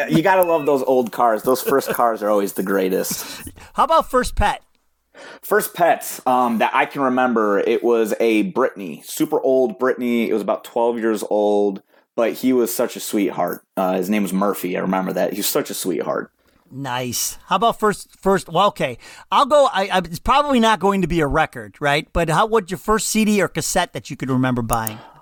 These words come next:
Speaker 1: Well, the first record I ever bought was me and my wife went on a trip to Chicago after I graduated from college, and I did buy a record. I'm big into vinyls. It was an Al Green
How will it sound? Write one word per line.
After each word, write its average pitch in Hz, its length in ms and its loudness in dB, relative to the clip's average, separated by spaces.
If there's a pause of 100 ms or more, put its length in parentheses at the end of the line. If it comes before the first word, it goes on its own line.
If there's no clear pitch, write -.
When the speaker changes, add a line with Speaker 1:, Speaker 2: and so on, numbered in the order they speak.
(100)
Speaker 1:
Well, 151 200 2
the 143 100 2
first 247 340 0
record 202 320 0
I 151 60 4
ever 151 220 4
bought 120 440 0
was 117 520 2
me 139 420 2
and 113 640 2
my 110 220 2
wife 110 680 0
went 110 440 -2 (100)
on 107 300 0
a 101 140 -2
trip - 440 -4
to 104 100 -8
Chicago 107 560 -2
after 104 280 0
I 95 60 2
graduated 101 520 0
from 95 120 -16
college, 98 720 -2
and 98 220 -2
I 92 120 0
did 113 380 0
buy 110 200 2
a 104 100 2
record. 98 340 -2
I'm 95 160 -4
big 107 160 0
into 120 140 0
vinyls. 98 640 -4
It 107 80 0
was 98 140 -4
an 90 180 -6
Al 113 260 2
Green 113 580 0